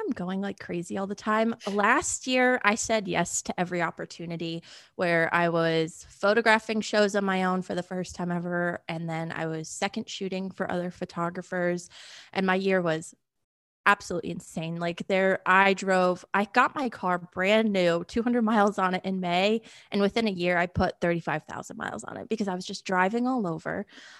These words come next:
Um, but, like, this year, I've made some changes and I've taken a step back. So it's like, I maybe do, like, one to two shows a month, um,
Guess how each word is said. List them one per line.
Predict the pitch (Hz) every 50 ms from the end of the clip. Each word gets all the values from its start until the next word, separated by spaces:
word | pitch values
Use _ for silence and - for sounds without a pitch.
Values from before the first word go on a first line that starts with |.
| - -
Um, | - 214 208 208 202 196 208 214
but, | - 240 -
like, | 254 247
this | - 262 277 - -
year, | 294 269 262
I've | 254 233 220 214
made | 208 208 202 196 190 -
some | - 240 226
changes | - - - 185 180 180 170 185 180 180 180
and | 185 185
I've | 180 180
taken | - 202 196 - 208 208
a |
step | 190 - - 196 - _
back. | - 180 175 160 180 -
So | - 226
it's | 220 214 - -
like, | 233 220 220 - - - - - - - - -
I | - 240
maybe | 247 269 285 302 311 302
do, | 302 294 294
like, | 294 277 269 226 220
one | 208 208 214 220 226
to | 240
two | 226 - - 240 233
shows | 214 - - 214 196 202 196 -
a | 196
month, | 190 180 175 175 175 180 190 196 - _ - - - -
um, | 180 175 175 170 170 170 175 175 180 185 185